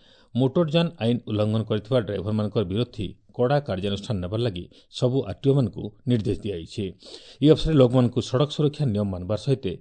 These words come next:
ବୈଧ ଡ୍ରାଇଭିଂ ଲାଇସେନ୍ସ ସହିତ ଗାଡ଼ି ଚଲାବାରକେ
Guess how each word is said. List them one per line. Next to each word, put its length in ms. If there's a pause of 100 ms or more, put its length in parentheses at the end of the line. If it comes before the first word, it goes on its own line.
(260)
ବୈଧ 320 (260)
ଡ୍ରାଇଭିଂ 480
ଲାଇସେନ୍ସ 360
ସହିତ 220 (420)
ଗାଡ଼ି 240
ଚଲାବାରକେ 520